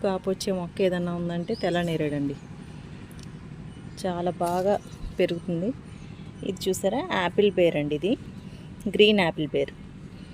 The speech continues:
యాక్చువల్గా రెడ్ అన్నాడని నేను కొంచెం కాస్ట్ ఎక్కువే పెట్టి తెచ్చానండి. తీరా చూస్తే గ్రీనే అయ్యింది. సరే, నా గార్డెన్లో ఎలాగో మొక్క లేదనేసి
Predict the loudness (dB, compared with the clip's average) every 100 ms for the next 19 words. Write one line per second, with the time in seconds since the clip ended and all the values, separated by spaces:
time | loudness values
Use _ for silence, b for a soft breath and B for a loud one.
0 | B B 0 2 6 8 10 8 10 10
1 | 12 10 8 8 8 8 6 6 4 4
2 | 4 4 6 2 4 2 2 0 -2 0
3 | -2 0 -2 -4 -4 0 4 4 2 -2
4 | 0 0 2 2 4 4 4 2 0 0
5 | -2 B B B B B -14 -6 -2 2
6 | 2 2 0 0 0 2 4 4 4 2
7 | 0 -2 0 4 4 4 0 -4